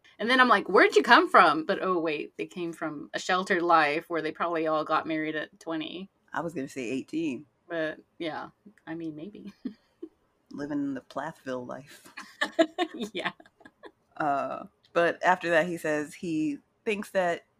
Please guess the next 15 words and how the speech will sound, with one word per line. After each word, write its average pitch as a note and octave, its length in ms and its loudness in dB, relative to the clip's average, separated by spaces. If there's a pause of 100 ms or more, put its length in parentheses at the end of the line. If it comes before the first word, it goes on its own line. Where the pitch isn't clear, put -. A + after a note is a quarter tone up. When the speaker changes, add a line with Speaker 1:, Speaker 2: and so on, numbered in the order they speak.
(100)
Speaker 2:
Miguel D#3 580 0
seems D3 340 -6
gen-, C#3 180 -10 (120)
genuine, D#3 480 0
but C3 280 -4 (200)
you C#3 80 -12
just D3 180 -8
never B2+ 220 -8
know. A#2 280 -12 (140)
So - 200 -20 (100)
that's D#3+ 280 -6
the D#3+ 120 -6
end D3 100 -6
of A#2+ 140 -14
that. C#3+ 480 -4